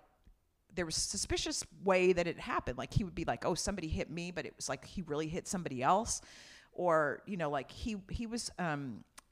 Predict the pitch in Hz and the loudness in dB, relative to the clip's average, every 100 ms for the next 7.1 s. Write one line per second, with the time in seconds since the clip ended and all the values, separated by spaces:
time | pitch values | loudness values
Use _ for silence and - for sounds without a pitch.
0 | _ _ _ _ - - 247 247 220 190 | _ _ _ _ 0 2 2 0 -2 -2
1 | 208 196 165 - - 147 135 139 - 139 | -2 2 0 2 2 2 2 -2 -2 -4
2 | 170 170 165 170 156 175 170 - 160 151 | -4 -4 -4 -4 -4 0 -2 2 2 2
3 | 156 156 - 131 160 - 139 - - - | -2 -4 -2 -2 2 0 0 -6 -14 -20
4 | - - - 160 156 151 214 196 180 - | -20 -20 -6 -2 0 0 0 0 0 -2
5 | - 156 151 - 139 - 160 165 - 165 | -4 -4 -4 -2 -4 -2 -2 -2 -4 -2
6 | 147 127 - _ _ _ - 156 135 120 | -2 -2 -6 _ _ _ -6 0 0 0